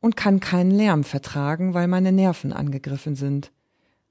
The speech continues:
Auch schlafe ich oft in den Tag hinein und bin überhaupt sehr träge.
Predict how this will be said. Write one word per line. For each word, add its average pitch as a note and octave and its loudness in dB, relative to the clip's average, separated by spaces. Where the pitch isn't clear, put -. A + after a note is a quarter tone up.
Auch A#3 0
schlafe G#3 -2
ich - -6
oft G3+ -6
in F3+ -2
den E3 -2
Tag E3+ -4
hinein G3+ 0
und F#3 -8
bin G3 0
überhaupt F#3 -2
sehr G3 0
träge. F3+ -4